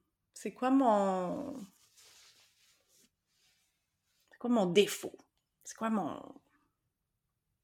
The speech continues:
<laughs>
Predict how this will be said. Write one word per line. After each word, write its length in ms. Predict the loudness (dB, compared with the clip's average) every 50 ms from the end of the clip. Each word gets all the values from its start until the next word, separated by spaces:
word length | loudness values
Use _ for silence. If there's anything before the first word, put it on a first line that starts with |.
| _ _ _ _ _ _ _ _ _ _ _ _ _ _ _ _ _ _ _ _ _ _ _ _ -2
<laughs> 1000 | -2 -2 -2 -2 -2 2 2 2 2 2 0 2 4 4 6 4 4 2 2 0